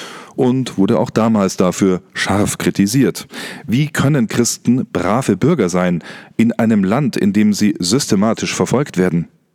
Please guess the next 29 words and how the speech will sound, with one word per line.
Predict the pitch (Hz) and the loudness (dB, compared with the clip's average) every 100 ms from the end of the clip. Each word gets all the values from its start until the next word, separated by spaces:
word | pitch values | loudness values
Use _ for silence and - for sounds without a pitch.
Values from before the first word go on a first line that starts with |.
| _ - - - - - - | _ -20 -16 -16 -18 -20 -4
Angesichts | 139 147 139 156 - | 0 2 0 -2 0
der | 120 113 - | 0 0 0
massiven | 95 98 - 175 - 92 | 0 0 0 0 2 0
Unterdrückung | 80 - 90 98 123 95 | 2 0 2 0 0 -2
der | 85 82 | 0 0
Religionsfreiheit | 87 82 87 90 - 117 90 90 110 - | 0 2 2 0 -2 -2 -2 0 -2 -2
und | - 208 - | 0 0 0
weiterer | 95 - 95 | 0 0 2
Menschenrechte | 90 101 - 92 98 - 95 | 2 2 2 0 0 0 0
in | |
der | 90 92 | 2 2
Volksrepublik | 104 - 104 98 92 113 - - - - - - | 0 0 -2 0 2 0 -2 -12 -18 -18 -20 -2
geraten | 107 104 175 92 | 0 0 0 0
Papst | 78 80 | 0 -2
Franziskus | - 87 117 120 - 156 - | -2 0 0 0 0 -2 0
und | 82 - - | -4 -4 -2
hochrangige | 90 92 90 85 87 | -2 0 0 0 0
Kurienvertreter | - 117 120 107 107 98 107 110 104 | 0 0 0 0 -2 0 0 2 2
wegen | 101 101 | 2 2
ihres | 101 95 95 - - - | 2 2 0 -6 -18 -16
vorläufigen | - 113 113 110 95 - 123 190 - - - | -2 2 2 2 0 0 2 2 0 -6 -6
Abkommens | 101 - - - 117 131 | -6 -2 0 2 2 0
mit | - - | -4 -2
dem | - 87 | -2 0
kommunistischen | 104 98 98 101 92 | 2 2 2 0 0
Regime | 90 92 87 113 127 123 - - - - | 0 0 0 0 2 -2 -6 -18 -20 -14
zunehmend | - 117 101 95 95 - | -2 2 4 4 2 0
unter | 98 120 | 0 0
Druck. | 110 113 110 - | 2 2 0 -4